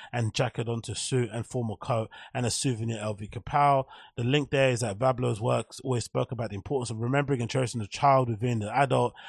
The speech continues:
a symbol of him and hope, and that turned out to be a trope that was conjured up again on set. Okay, cool. That's a hope. That's a trope of the show, and that's the inspiration where it's coming from.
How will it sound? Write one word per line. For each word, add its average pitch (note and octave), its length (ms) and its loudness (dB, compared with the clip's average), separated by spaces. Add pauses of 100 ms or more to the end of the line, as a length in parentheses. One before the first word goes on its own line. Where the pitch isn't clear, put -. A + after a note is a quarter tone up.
(180)
a A2 80 -2
symbol C3+ 340 0
of G2 140 -10
him C3+ 200 -2
and G#2 120 -4
hope, A#2+ 320 -2 (240)
and A#2+ 100 -4
that B2 140 0
turned A#2+ 280 0
out A#2 140 -4
to A2 80 -10
be G2+ 160 -8
a F#2+ 60 -8
trope - 360 -4 (280)
that A#2 60 -2
was G#2 120 -2
conjured G#2+ 340 -2
up G2+ 140 -4
again G#2 220 -6
on F#2+ 120 -2
set. - 360 -2 (100)
Okay, D#3+ 340 2
cool. D3+ 320 2
That's E3+ 220 0
a C3 80 2 (160)
hope. - 300 2 (320)
That's D#3+ 140 0
a D3+ 40 0
trope D3+ 360 2
of C3 120 0
the B2 80 -2
show, C3+ 380 0
and C#3 100 -4
that's C3 120 -4
the C#3 40 -4
inspiration C3 320 -4
where A#2 60 0
it's G#2 60 -4
coming D3 260 0
from. B2+ 320 -2